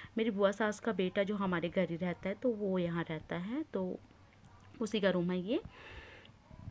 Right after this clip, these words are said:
तो ये देखिए फ्रेंड, उसका रूम कुछ ऐसा है,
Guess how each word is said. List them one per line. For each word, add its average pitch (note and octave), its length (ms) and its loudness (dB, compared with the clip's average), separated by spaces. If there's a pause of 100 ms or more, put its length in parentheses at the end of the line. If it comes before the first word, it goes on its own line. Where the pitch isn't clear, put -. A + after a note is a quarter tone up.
(600)
तो G3 160 -2
ये G#3+ 140 2
देखिए G#3+ 220 -2
फ्रेंड, B3+ 200 2
उसका G3+ 220 2
रूम F3+ 140 0
कुछ F#3+ 240 -4
ऐसा F#3 240 -4
है, B3 260 -8